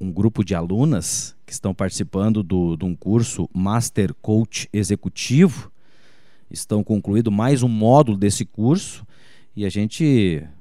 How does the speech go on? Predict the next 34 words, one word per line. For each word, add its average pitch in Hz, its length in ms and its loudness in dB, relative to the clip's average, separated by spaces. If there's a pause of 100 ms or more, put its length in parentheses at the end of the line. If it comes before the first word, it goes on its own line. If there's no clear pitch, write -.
(140)
vai - 100 -18
bater 156 180 -2
um 175 80 2
papo - 260 2
pra 139 140 2
saber 113 260 2
realmente, 113 480 2
né, 107 80 0
o 107 60 0
que 107 120 -14
que, 87 320 -4 (300)
como 117 220 0
funciona, 113 680 2
o 107 60 2
que 110 100 -8
que 113 160 -4
vem 113 340 0
agregando 107 880 2
na 87 140 -2
vida 107 260 0
de - 120 -10
cada 95 280 0
uma 110 220 2
aí. 120 220 -2 (720)
Eu 98 100 -2
recebo 117 320 2
aqui 120 300 0
a, 95 600 2 (360)
a 104 80 -4
Gabriela 110 600 2
Barbosa, 110 680 2 (340)
a 101 140 -4
Mara 107 300 2
Maciel 104 680 0